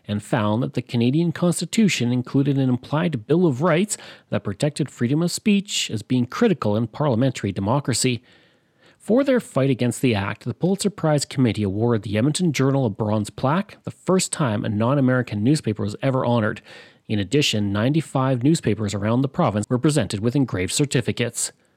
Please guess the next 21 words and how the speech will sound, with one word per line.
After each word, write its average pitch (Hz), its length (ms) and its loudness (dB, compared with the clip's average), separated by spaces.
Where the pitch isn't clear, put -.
One 160 160 2
of 247 80 0
the - 80 2
biggest 135 380 0
accomplishments 117 760 0
of 101 80 0
Aberhart 113 560 0
during 101 240 -2
his 98 140 -4
first 123 280 -2
term 120 400 0
was 117 160 -2
the 147 100 0
establishment 139 640 0
of 127 100 -4
Alberta 120 360 0
Treasury 131 520 0
branches 117 500 0
in 107 100 0
nineteen 104 460 -2
thirty-eight. 117 600 0